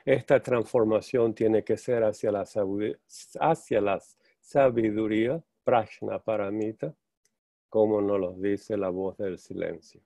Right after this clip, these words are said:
Ah, dos cosas les quiero decir antes de comenzar. Una es, ah, si tienen alguna pregunta, creo que es a través del chat, ¿verdad? Que la pueden hacer.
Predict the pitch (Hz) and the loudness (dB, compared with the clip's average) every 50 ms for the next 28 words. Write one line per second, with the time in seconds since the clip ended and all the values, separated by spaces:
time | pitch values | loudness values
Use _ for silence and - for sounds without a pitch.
0 | _ _ _ _ _ _ _ _ _ _ _ _ _ - - _ _ _ _ - | _ _ _ _ _ _ _ _ _ _ _ _ _ -20 -20 _ _ _ _ -20
1 | - - - - 147 139 135 143 139 131 156 175 - - 202 196 - - 202 185 | -20 -20 -4 0 2 4 6 4 6 6 4 4 4 2 0 0 2 4 4 4
2 | 170 147 - - 160 151 151 156 151 143 135 131 - 147 147 156 156 139 131 - | 4 4 2 4 4 6 6 8 6 6 4 2 0 0 2 4 4 2 0 -2
3 | 139 117 117 117 110 107 - 110 104 104 104 101 98 - - 107 120 175 180 - | -4 -4 -2 -2 -2 0 0 0 0 0 -2 -2 -4 -4 -4 -4 -2 -4 -6 -8
4 | _ _ - 120 127 135 143 156 170 180 190 - - _ _ - - _ _ - | _ _ 0 4 6 8 10 10 10 8 6 4 -4 _ _ -20 -20 _ _ 0
5 | 127 123 127 131 131 - - - _ _ _ _ _ _ _ _ - - 113 113 | 2 2 2 2 0 -4 -12 -20 _ _ _ _ _ _ _ _ -2 0 2 2
6 | 113 110 107 104 - - - - - - - _ _ _ _ - - - - - | 4 2 2 0 -2 -6 -10 -12 -12 -16 -20 _ _ _ _ -20 -20 -18 -6 -4
7 | 151 127 104 - 135 135 135 143 147 151 147 147 139 127 127 120 123 131 135 135 | -4 -4 0 4 6 8 10 10 12 12 12 12 10 10 8 8 10 10 10 10
8 | 131 131 127 120 117 107 110 113 - - _ _ - 131 127 120 117 113 120 123 | 10 10 10 10 8 6 4 2 0 -8 _ _ 2 4 6 6 6 6 6 8
9 | 131 135 143 147 147 - 175 185 196 185 - _ _ _ _ _ _ _ _ _ | 8 8 8 6 6 6 6 6 6 2 -4 _ _ _ _ _ _ _ _ _
10 | - 135 123 123 120 127 127 - - 139 120 123 123 127 123 120 - 113 113 110 | 0 2 4 6 6 6 4 4 2 2 2 2 2 0 -4 -4 0 2 4 4
11 | 110 113 120 110 110 107 95 - - - 131 139 185 - - 107 110 113 104 107 | 4 4 2 2 2 2 2 0 0 2 2 4 2 0 -2 -4 -2 -2 0 0
12 | 113 123 147 - - 117 110 101 92 - 113 113 110 110 107 107 104 98 90 - | -2 -2 -2 -2 -2 -2 -2 -2 -2 0 2 4 4 4 2 2 0 -4 -6 -8
13 | - 113 113 147 175 | -6 -4 -4 -4 -4